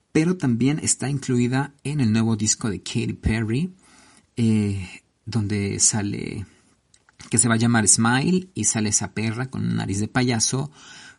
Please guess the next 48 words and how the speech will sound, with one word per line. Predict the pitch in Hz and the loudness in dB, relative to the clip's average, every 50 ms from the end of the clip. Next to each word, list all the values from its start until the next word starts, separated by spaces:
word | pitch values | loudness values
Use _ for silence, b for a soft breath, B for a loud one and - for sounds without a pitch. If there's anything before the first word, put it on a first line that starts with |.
| B | B
pues | _ 135 123 - | _ 0 2 2
como | - - 120 120 117 113 | 2 2 2 4 2 2
porque | - 117 110 - 120 | 0 -6 -4 0 0
siempre | - - 135 131 131 160 147 | 0 2 2 0 0 -2 -2
se | 127 120 | -4 -2
quiere | - 127 117 117 | -2 -2 -2 -2
hacer | - - 120 | -2 -4 -4
la | 120 120 | -4 -4
chistosita | 120 - - 101 - - - 107 - - 110 104 - 107 | -4 -4 -4 -4 -6 -6 -4 -4 -4 -4 -4 -2 0 0
en | 113 107 | 0 0
sus | - - 98 90 | 0 -2 -4 -4
videos, | 95 98 98 101 104 117 147 180 185 | -4 -4 -2 -2 -2 -2 -4 -6 -8
pues | - _ - 107 101 | -8 _ -8 -8 -6
la | 98 101 | -6 -4
industria | 113 113 101 107 101 - - 120 117 | -4 -2 -2 0 0 0 0 0 0
le | 113 110 | 0 -2
dijo, | 113 117 107 - - 135 | -4 -6 -8 -6 -4 -2
"Ah, | 139 135 | -2 -4
pues | - - - | -4 -10 -8
quieres | - 131 135 131 - | -6 -4 -2 -2 -2
ser | - 143 | -2 -2
la | 143 131 | -4 -4
payasa, | - - 95 101 110 117 - - | -4 -4 -4 -4 -2 -2 -2 -2
pues | - - - 117 | -2 -6 -6 -4
vas | 113 107 | -2 -2
a | - - | -2 -2
ser | - 104 | -2 -4
la | 104 107 - | -4 -6 -8
pinche | - - - - - | -8 -8 -10 -8 -6
payasa | - 90 98 107 104 101 - - - 110 | -6 -6 -4 -4 -4 -4 -4 -4 -4 -6
de | - 85 | -6 -6
la | 85 87 | -6 -4
industria, | 90 98 98 101 101 101 - - - - - | -4 -4 -2 -2 0 2 2 2 0 -2 -4
la | 87 90 92 | -4 -4 -2
verga". | 92 98 95 - - - - - _ B B B B B B B B B B B B B B B | -2 -4 -4 -4 -8 -10 -12 -14 _ B B B B B B B B B B B B B B B
Entonces, | - 123 117 113 139 127 127 123 - 143 135 127 131 - _ _ | -2 -2 -2 2 2 2 2 2 2 2 2 0 0 -6 _ _
esta | - 117 - - 139 | -4 -4 -2 -2 -2
Anita | 139 143 147 139 - - 139 135 | 0 0 0 -2 -2 -2 -2 -2
aparece | - - 120 107 101 98 - - - 123 113 110 - | -2 0 0 0 0 0 0 0 0 0 -2 -2 -2
en | - 110 | -2 -2
las | 101 101 - | -2 -2 -4
colaboraciones | - - 107 101 104 - - - - - 131 131 117 | -4 -2 -4 -4 -2 -4 -2 -2 0 0 0 0 0
de | - - | -2 -4
Katy | - - - 113 - - - | -6 -6 -6 -6 -6 -8 -8
Perry | - - 117 120 117 113 127 143 175 - | -4 -2 -2 -2 0 -2 -2 -2 -2 -2
en | 110 107 | -2 -4
una | 104 104 113 107 | -2 -2 -4 -6
canción | - 107 98 - - - 123 135 147 - | -6 -6 -2 -2 0 0 0 -2 -2 -4